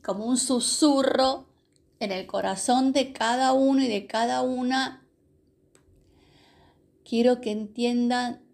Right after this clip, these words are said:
lo que verdaderamente importa. Quiero que entiendan lo que verdaderamente importa. Que esta revelación del Espíritu Santo les llegue por el abrazo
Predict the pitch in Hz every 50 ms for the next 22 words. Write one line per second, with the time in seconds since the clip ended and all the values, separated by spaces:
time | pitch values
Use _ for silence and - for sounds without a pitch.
0 | _ _ _ _ _ - 190 190 185 185 - 190 185 190 208 220 226 233 240 247
1 | 240 262 254 247 240 233 254 240 247 254 254 254 254 240 214 214 214 214 220 214
2 | 214 - - 233 233 226 - - _ _ _ _ _ _ _ _ _ _ _ _
3 | _ _ _ _ _ _ _ _ _ _ _ _ _ _ 240 202 190 185 180 -
4 | 170 - - - - - - - _ _ _ _ _ _ _ _ _ _ _ _
5 | _ _ _ _ _ _ - - - _ _ _ _ _ _ _ _ _ _ -
6 | 233 233 233 262 269 269 269 - 214 214 214 208 - - 247 247 240 240 240 240
7 | 240 247 247 247 - - - _ _ - 208 185 180 - 175 180 180 180 196 208
8 | 220 233 233 233 233 233 233 214 208 208 226 220 226 220 202 196 202 202 208 202
9 | - 220 220 - - - _ _ - 180 180 180 - - - - - - - -
10 | _ _ _ _ _ _ _ _ _ _ - 208 202 - - 254 233 226 202 185
11 | 185 185 180 180 175 175 - - 254 247 254 254 269 247 208 185 180 - - 233
12 | 208 226 - - 214 - - 220 226 233 233 254 240 208 196 185 - - 202 180
13 | 170 180 175 - 175 175 175 180 175 175 175 175 175 - 254 311 339 339 - -
14 | 415